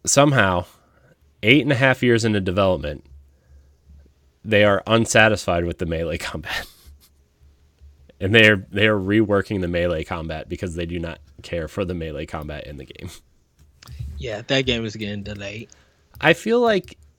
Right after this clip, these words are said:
Speaker 1: I feel like you should really nail down the melee combat in a, like, a, before you even build the game. Like, I, and I know a lot of people work at C D Projekt Red, and there's a lot of different, you know, uh, parts moving. And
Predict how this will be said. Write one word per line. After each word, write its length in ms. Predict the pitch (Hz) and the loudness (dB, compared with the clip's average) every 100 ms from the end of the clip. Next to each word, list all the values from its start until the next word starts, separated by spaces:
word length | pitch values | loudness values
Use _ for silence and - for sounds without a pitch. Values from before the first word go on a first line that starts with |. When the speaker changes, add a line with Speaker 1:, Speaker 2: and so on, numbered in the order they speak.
| _ _ _ _ - - _ _ | _ _ _ _ -20 -20 _ _
Speaker 1:
I 80 | 151 | 0
feel 180 | 139 226 | 2 0
like 160 | 240 208 | 0 -2
you 80 | |
should 220 | 180 156 113 | -2 -2 0
really 240 | 117 123 | 2 2
nail 200 | 110 107 | 2 0
down 220 | 110 113 | 2 0
the 60 | 107 | 0
melee 360 | 92 92 113 117 | -2 0 0 0
combat 540 | 135 123 127 127 117 _ _ _ _ | -2 -4 -2 -4 -6 _ _ _ _
in 120 | 117 | 0
a, 140 | 101 90 - | 2 0 -6
like, 200 | 95 98 | -6 -4
a, 120 | 101 - - - - | -4 -6 -10 -18 -8
before 340 | 110 107 143 | -4 -2 0
you 80 | 147 | 0
even 220 | 131 117 | 0 -2
build 280 | 90 98 104 | -2 0 0
the 80 | 101 | -2
game. 480 | 95 95 95 104 101 | -2 -2 -2 -4 -4
Like, 300 | 95 87 - _ _ _ _ _ _ _ - | -4 -6 -12 _ _ _ _ _ _ _ -4
I, 120 | 127 | -4
and 260 | - 127 120 | 0 2 2
I 80 | 127 | 2
know 180 | 127 120 | 0 0
a 20 | |
lot 160 | 110 104 | 0 0
of 60 | |
people 160 | 107 101 | -2 -2
work 180 | 98 107 | -2 -4
at 80 | |
C 100 | 92 | -4
D 80 | 98 | -4
Projekt 320 | 92 95 95 | -2 -4 -4
Red, 200 | 90 92 | -4 -4
and 80 | 90 | -4
there's 140 | 90 87 | -6 -6
a 40 | |
lot 200 | 92 90 | -4 -4
of 60 | 90 | -6
different, 340 | 87 92 82 _ _ _ _ _ _ _ _ - - _ _ _ _ | -6 -8 -10 _ _ _ _ _ _ _ _ -20 -20 _ _ _ _
you 120 | 120 | -6
know, 200 | 113 85 - _ _ _ _ 104 | -6 -6 -12 _ _ _ _ -8
uh, 220 | 87 82 | -6 -8
parts 380 | - 113 107 - | -6 -2 -2 -2
moving. 400 | 107 98 98 95 | -2 -2 -2 -2
And 140 | 85 | -6